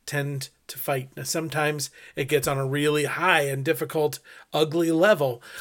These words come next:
but sometimes it is, um, sometimes it's, you know, behind your hands, you know, that kind of, uh, well, you know, kind of a, kind of a conversation.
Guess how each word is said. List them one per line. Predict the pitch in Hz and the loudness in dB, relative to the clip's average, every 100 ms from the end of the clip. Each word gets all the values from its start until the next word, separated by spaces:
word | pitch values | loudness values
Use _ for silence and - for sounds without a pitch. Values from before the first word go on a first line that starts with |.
| - | -6
but | 160 | -4
sometimes | - 165 156 156 143 139 143 - - - _ | -2 -2 -4 -2 0 0 -4 -8 -10 -20 _
it | 147 147 | 0 2
is, | 139 139 135 131 - - | 4 4 2 0 -4 -2
um, | 160 147 139 135 139 _ - _ _ | 0 0 0 -4 -10 _ -20 _ _
sometimes | - 175 160 165 143 135 | -6 -4 0 0 0 -2
it's, | 135 - - _ _ _ _ _ _ | -2 -4 -6 _ _ _ _ _ _
you | 139 | -4
know, | 135 131 127 - _ _ _ _ | -2 -2 -6 -10 _ _ _ _
behind | 147 147 160 147 | -6 -2 -2 -2
your | 131 | -4
hands, | 151 151 139 131 - - _ _ _ | -2 -2 -2 -4 -6 -10 _ _ _
you | 147 | -4
know, | 139 135 | -2 -2
that | 131 143 135 | 0 -2 -4
kind | 151 143 135 | -6 -4 -2
of, | 127 127 | -4 -2
uh, | 135 131 131 - - _ | 0 0 -4 -18 -20 _
well, | - - - - - - - - - 143 147 | -16 -16 -16 -18 -18 -16 -16 -16 -14 -14 -10
you | 151 | -8
know, | 139 131 | -6 -6
kind | - 143 | -4 -4
of | 123 | -2
a, | 127 | -4
kind | 131 151 139 | -6 -6 -6
of | |
a | 127 | -6
conversation. | 127 139 127 123 151 135 139 | -10 -8 -8 -6 -6 -4 -6